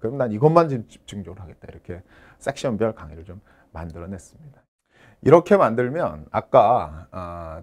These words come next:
맨 처음에 보여줬던 이 그림, 이게 이제 여러분이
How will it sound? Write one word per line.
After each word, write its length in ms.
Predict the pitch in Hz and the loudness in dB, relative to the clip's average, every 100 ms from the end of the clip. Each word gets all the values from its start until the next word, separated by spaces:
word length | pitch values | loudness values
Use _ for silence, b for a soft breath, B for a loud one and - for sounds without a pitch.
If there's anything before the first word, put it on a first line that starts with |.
| _ | _
맨 300 | - 240 214 | -4 0 0
처음에 380 | - 202 180 147 | 2 0 2 -2
보여줬던 460 | 113 104 98 107 | -2 -4 -6 -8
이 220 | 95 98 95 | -8 -10 -12
그림, 340 | 87 76 73 _ _ _ - | -16 -16 -18 _ _ _ -4
이게 240 | 120 135 | 0 2
이제 360 | 120 - 95 85 | 0 -4 -8 -8
여러분이 560 | 95 104 95 113 123 | -8 -8 -8 -8 -8